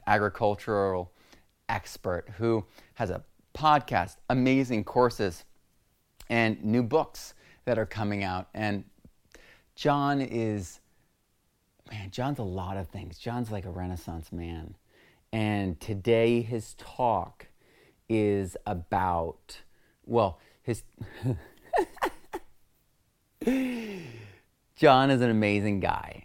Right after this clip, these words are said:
and today we talk about my book to a degree, but we talk about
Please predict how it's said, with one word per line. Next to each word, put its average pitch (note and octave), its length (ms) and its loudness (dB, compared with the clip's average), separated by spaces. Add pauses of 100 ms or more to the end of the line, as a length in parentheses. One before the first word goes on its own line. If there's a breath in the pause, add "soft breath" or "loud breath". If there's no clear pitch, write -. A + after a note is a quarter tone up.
(160)
and G2+ 560 0
today A2 680 4
we G#2+ 200 0
talk G2+ 640 0
about F#2+ 720 0 (960 soft breath)
my A2+ 220 2
book B2+ 500 4
to C3 200 2
a B2 40 6
degree, A2+ 560 4
but G#2 140 -2
we G2+ 140 -2
talk - 360 -2
about F#2+ 800 0